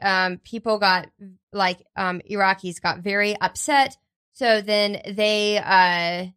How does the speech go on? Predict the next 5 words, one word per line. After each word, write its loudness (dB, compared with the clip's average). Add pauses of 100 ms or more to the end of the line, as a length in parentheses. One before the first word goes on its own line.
(440)
were 2 (240)
basically -2
protesting 0
outside 0
of 0